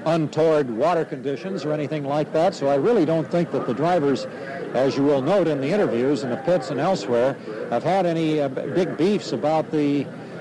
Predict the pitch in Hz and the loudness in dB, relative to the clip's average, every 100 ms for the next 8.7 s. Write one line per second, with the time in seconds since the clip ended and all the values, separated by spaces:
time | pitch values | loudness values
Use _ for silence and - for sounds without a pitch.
0 | - - - 131 175 175 180 175 123 113 | -8 -6 -2 2 4 4 4 2 0 -2
1 | - 165 156 143 160 151 156 147 160 147 | 0 0 0 0 2 2 0 -2 -4 -2
2 | 135 139 151 170 135 143 151 139 139 139 | 0 0 0 0 2 0 -2 -4 -2 -2
3 | 135 131 123 139 147 - 170 170 131 139 | 0 -2 -2 -2 -2 -2 -2 -2 -2 -2
4 | 131 131 139 123 127 117 98 - 113 110 | -2 -2 -2 -2 -2 -2 -2 -2 -2 -2
5 | 131 143 135 123 113 151 160 123 156 156 | 0 0 0 0 2 2 2 0 0 0
6 | 143 - - - 123 135 135 127 131 123 | -2 -8 -14 -4 0 0 0 0 0 0
7 | 113 131 117 123 113 110 107 101 131 120 | 0 0 0 -2 -2 -4 -4 -4 0 2
8 | 110 98 135 147 85 78 | 2 0 2 2 2 -4